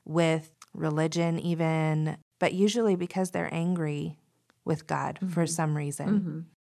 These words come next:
Speaker 1: I wonder, do you feel like God invites us to wrestle?
Speaker 2: I absolutely do. And I think that that is some of the misnomer. I wish I could go back to my childhood self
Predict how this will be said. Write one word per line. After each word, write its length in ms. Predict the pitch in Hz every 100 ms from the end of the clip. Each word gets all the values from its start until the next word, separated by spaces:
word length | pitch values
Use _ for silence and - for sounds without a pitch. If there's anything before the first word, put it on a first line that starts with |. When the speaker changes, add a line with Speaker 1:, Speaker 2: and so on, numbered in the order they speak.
| -
Speaker 1:
I 120 | 208
wonder, 760 | 214 240 285 277 247 202 185 - 175
do 120 | 220
you 200 | 226 269
feel 280 | 262 285 254
like 200 | 185 190
God 220 | 185 180
invites 720 | - 175 160 160 156 180 -
us 280 | 156 147 -
to 160 | -
wrestle? 600 | 156 143 - 165 156 165 - -
Speaker 2:
I 80 | 220
absolutely 540 | 240 294 - 254 214
do. 300 | 202 208 208 -
And 160 | 190
I 80 | 196
think 320 | 196 220 233
that 200 | 208 185
that 280 | 190 180 190
is 600 | - 180 170 170 - - - _ _ _
some 360 | - 240 233
of 100 | 254
the 80 | 220
misnomer. 960 | 180 185 202 202 254 170 151 147 147 - -
I 120 | 196
wish 260 | 202 202
I 80 | 190
could 180 | 165 180
go 140 | 185
back 260 | 170 156 -
to 100 | -
my 140 | 160 160
childhood 540 | - 165 165 170 -
self 480 | - - - -